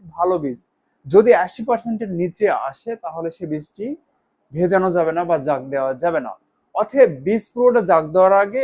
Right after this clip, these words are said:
অঙ্কুরোদ্গম পরীক্ষা বা বীজতলা ফেলার আগে অঙ্কুরোদ্গম পরীক্ষা শতভাগ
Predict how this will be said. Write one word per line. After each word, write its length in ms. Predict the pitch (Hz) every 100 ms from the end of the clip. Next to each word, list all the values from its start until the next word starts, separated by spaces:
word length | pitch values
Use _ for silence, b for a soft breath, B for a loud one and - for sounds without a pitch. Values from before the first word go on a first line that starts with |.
| -
অঙ্কুরোদ্গম 600 | 180 190 196 233 202 190 180
পরীক্ষা 400 | 160 147 135 _ 226
বা 100 | 208
বীজতলা 420 | 170 165 196 185
ফেলার 300 | 185 165 160
আগে 180 | 170 196
অঙ্কুরোদ্গম 640 | 160 190 202 208 175 175
পরীক্ষা 420 | 156 160 151 _ 240 240
শতভাগ 720 | - - 185 208 190 180 170